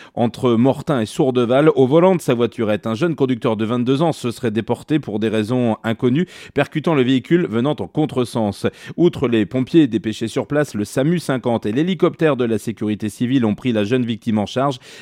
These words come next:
avant d'être transféré au centre hospitalier d'Avranches. Son pronostic vital n'était cependant pas engagé. L'autre conducteur a quant à lui été transporté à l'hôpital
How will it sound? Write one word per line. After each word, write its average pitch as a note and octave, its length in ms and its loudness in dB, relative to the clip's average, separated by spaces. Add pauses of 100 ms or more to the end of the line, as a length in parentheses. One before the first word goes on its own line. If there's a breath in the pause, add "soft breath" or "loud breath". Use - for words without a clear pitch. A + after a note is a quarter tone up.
avant B2 420 0
d'être G#2 300 -6
transféré C3 420 -4
au A#2 60 2
centre - 260 -4
hospitalier G2 420 -6
d'Avranches. A#2+ 500 -2
Son A2 240 -6
pronostic D3+ 500 -2
vital A#2 360 0 (320 loud breath)
n'était G#2+ 280 -2
cependant G2 400 -4
pas F2+ 180 -4
engagé. B2+ 400 0
L'autre B2+ 320 0
conducteur B2+ 460 0
a G#2+ 40 -2
quant C3 140 -4
à A#2+ 140 -2
lui A#2 160 0
été A2+ 180 -2
transporté D3+ 560 -4
à C#3+ 60 2
l'hôpital B2 420 -2